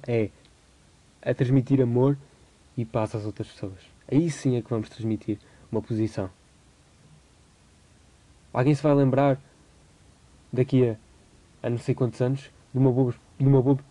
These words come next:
perspectiva que ao lutar o racismo uma pessoa destruiu uma estátua ou que lutaram o racismo através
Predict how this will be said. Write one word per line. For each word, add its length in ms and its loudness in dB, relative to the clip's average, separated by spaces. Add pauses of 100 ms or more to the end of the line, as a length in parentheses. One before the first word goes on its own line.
(140)
perspectiva 760 2 (380)
que 320 2
ao 100 2
lutar 360 2
o 20 4
racismo 640 -2 (2250)
uma 160 4
pessoa 260 2
destruiu 300 0
uma 140 4
estátua 520 -2
ou 260 2
que 240 2 (300)
lutaram 300 0
o 40 -4
racismo 460 -2
através 380 -2